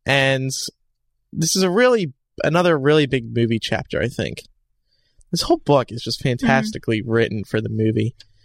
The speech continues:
Speaker 1: Um, so, do we wanna start with a short little summary? I thought it was a fun game. What we could start doing is doing, like, a five-second summary. So whoever's doing the short summary this week, you have to do it in five seconds.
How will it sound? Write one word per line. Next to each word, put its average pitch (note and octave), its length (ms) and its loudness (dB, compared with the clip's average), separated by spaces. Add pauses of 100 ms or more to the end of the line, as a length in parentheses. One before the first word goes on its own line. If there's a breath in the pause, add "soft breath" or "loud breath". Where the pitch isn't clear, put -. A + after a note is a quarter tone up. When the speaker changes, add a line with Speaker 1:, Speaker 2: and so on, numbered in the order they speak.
(640 soft breath)
Speaker 1:
Um, B2 480 0 (1700)
so, D#3+ 540 4 (180)
do E3 100 2
we E3+ 60 4
wanna E3+ 180 2
start F3 240 4
with E3 100 2
a D#3 60 0
short E3+ 240 2
little E3 140 4
summary? F3 480 0 (720 loud breath)
I C4 80 2
thought G4+ 160 2
it D#4 40 4
was B3+ 60 2
a A3 80 4
fun F#3 340 2
game. D3 460 0 (480)
What D3 180 4
we D3 100 2
could D#3+ 120 -4
start D#3 220 2
doing D3+ 240 2
is C3+ 120 -2
doing, C#3 260 4
like, B2 180 2 (160)
a - 80 0
five-second B2 680 0
summary. A#2 480 0
So B2+ 200 0
whoever's C#3 340 2
doing B2+ 160 0
the B2 80 -2
short - 220 -2
summary A#2+ 280 0
this B2+ 160 -2
week, C#3 240 2
you C3+ 160 0
have B2+ 140 2
to - 80 -14
do A#2+ 140 4
it A#2 60 0
in A2+ 80 -2
five A2 240 0
seconds. B2 460 -2